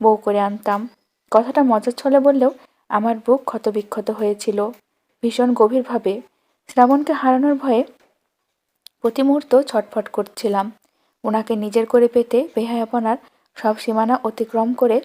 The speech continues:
নিজেকে তার উপর ঠেলে দিয়েছিলাম। এক পূর্ণিমার রাতে নিজেকে উজাড় করে তার উপর ঠেলে দিই। এলোপাথারি চুমু দিতে লাগে তার। প্রতি উত্তরে শ্রাবণ তার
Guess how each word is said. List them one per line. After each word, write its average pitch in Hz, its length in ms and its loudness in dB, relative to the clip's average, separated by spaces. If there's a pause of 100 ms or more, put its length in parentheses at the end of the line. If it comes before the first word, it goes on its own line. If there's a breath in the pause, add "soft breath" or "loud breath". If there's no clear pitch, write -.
(100)
নিজেকে 220 420 -2 (380 loud breath)
তার 214 180 4
উপর 220 260 2
ঠেলে 202 240 -4
দিয়েছিলাম। 208 580 -8 (260)
এক 220 160 -8
পূর্ণিমার 214 520 -4
রাতে 247 340 2 (380 loud breath)
নিজেকে 269 400 2
উজাড় 247 300 2
করে 269 240 6
তার 214 200 -4
উপর 214 240 -4
ঠেলে 214 320 -6
দিই। 214 200 -6 (320)
এলোপাথারি 226 640 0 (380 soft breath)
চুমু 240 240 2
দিতে 220 220 -2
লাগে 208 280 -2
তার। 220 260 0 (500)
প্রতি 240 240 2
উত্তরে 269 420 4
শ্রাবণ 240 420 0
তার 240 220 2